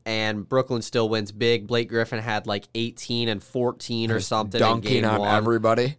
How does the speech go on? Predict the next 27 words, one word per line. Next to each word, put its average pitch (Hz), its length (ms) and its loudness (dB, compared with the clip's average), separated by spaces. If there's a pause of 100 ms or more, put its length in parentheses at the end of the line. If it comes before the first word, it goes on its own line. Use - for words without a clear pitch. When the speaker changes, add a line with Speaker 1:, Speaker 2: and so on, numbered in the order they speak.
(100)
Speaker 1:
Yeah, 113 360 0
and 113 160 -2
then 120 160 0
in 117 180 -6
game 135 240 0
two, 139 220 2
yeah, 123 220 4
had 117 200 0
that 117 180 -2
crazy 127 420 0
dunk 117 320 2
on 107 160 0
Giannis. 117 540 0
Brooklyn 139 420 2
won 120 240 2
by, 110 140 2
like, 101 220 -2
forty. 143 560 0
Kevin 135 280 0
Durant 120 360 0
went 117 180 0
off. 117 280 4
Kyrie 120 440 0
had 113 100 0
a 113 60 -6
good 110 240 -4
game. 113 420 -2